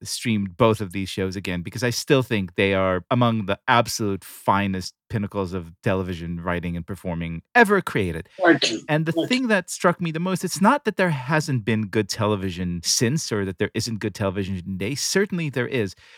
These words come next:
Speaker 1: But there was something about these shows that will probably take a very long time to sort of, like,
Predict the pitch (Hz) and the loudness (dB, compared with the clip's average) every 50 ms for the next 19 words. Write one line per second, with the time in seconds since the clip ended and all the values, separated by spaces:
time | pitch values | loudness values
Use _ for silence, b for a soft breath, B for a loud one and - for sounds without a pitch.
0 | b b - - 170 - 190 185 180 - - - - - 262 311 - - 311 254 | b b -6 -2 2 2 2 2 2 2 0 0 2 2 0 0 0 -2 -2 -2
1 | 202 143 170 160 160 151 - - 127 107 104 123 131 135 139 - - - 156 143 | -2 0 2 2 2 2 -2 -6 -14 -10 -6 -4 -4 -4 -4 -6 -4 -2 0 2
2 | 120 110 95 117 - - 117 101 - 139 135 123 127 - 127 117 - 98 85 101 | 2 0 0 -2 -4 -4 -6 -2 0 0 0 0 -2 -4 -4 -4 -6 -6 -2 0
3 | 113 117 123 120 113 113 110 104 101 - - 107 101 98 101 104 101 - - 104 | 0 0 0 0 0 0 0 -2 -2 -4 -4 -2 -2 -2 -4 -6 -8 -6 -4 -4
4 | 95 92 87 90 98 90 90 87 - - | -4 -4 -4 -4 -4 -4 -4 -6 -8 -14